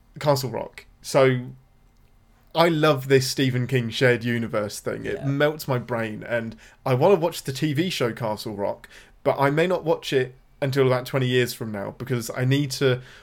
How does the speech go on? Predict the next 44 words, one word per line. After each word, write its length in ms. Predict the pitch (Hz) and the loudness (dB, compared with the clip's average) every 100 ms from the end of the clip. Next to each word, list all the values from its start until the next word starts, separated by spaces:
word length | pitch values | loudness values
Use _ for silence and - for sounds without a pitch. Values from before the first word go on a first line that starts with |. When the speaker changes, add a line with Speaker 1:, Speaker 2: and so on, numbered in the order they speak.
| - | 0
Speaker 1:
watch 220 | 151 170 | 2 2
more 100 | 190 | 0
Stephen 300 | 175 156 131 131 | -2 0 0 -2
King 180 | 123 | -2
films 300 | 113 117 113 | -2 -4 -4
and 160 | 110 110 | -6 0
read 180 | 139 131 | 0 2
more 120 | 127 | -2
Stephen 360 | 127 127 113 110 | 0 -2 -2 -6
King 220 | 117 107 | -8 -8
to 80 | 120 | -8
get 240 | 104 120 | -2 -2
all 160 | 120 113 | -2 -6
of 60 | 107 | -4
the 60 | |
references. 680 | 117 127 139 127 147 160 - - - - - - | -6 -6 -8 -6 -6 -6 -10 -16 -20 -20 -16 0
Um, 380 | 127 120 120 117 _ _ _ _ _ _ _ _ - | 2 2 0 -10 _ _ _ _ _ _ _ _ -12
because 280 | 135 147 131 | -4 2 2
I, 80 | 135 143 143 | 2 0 -2
I 80 | 135 | 0
know 160 | 135 | 2
that 120 | 139 123 | 2 2
Castle 360 | 135 127 131 | 0 0 0
Rock 240 | 117 120 127 | 0 -2 -2
draws 460 | 131 131 131 113 | 6 6 6 4
on 280 | 117 110 107 - | -2 -2 -4 -2
a 80 | |
lot 300 | 117 113 110 | 0 2 0
of 240 | 110 101 - _ _ - | -2 -10 -14 _ _ -14
things. 520 | - 117 98 117 117 - - - - - | -6 -4 -6 -12 -14 -18 -20 -20 -20 -8
Speaker 2:
Mm. 80 | 107 | -4
Speaker 1:
Um, 320 | 107 107 101 104 _ _ _ _ _ _ _ - - | -4 -4 -8 -12 _ _ _ _ _ _ _ -18 -4
but 80 | 160 | -2
yeah, 60 | |
what 120 | 127 139 | 0 -2
a 40 | |
fucked 300 | - 143 123 | -2 -4 -4
up 100 | 123 | -4
little 160 | 123 123 | -4 -2
town. 320 | 127 107 101 | -2 -2 -4
<laughs> 60 | - - - - - - - - - - - | -10 -14 -18 -20 -20 -20 -20 -20 -20 -18 -6
Speaker 2:
Yeah, 200 | 170 175 - - - - | -4 -4 -12 -20 -12 -2
and, 200 | 196 - | -2 0
like, 260 | 160 - | -6 -6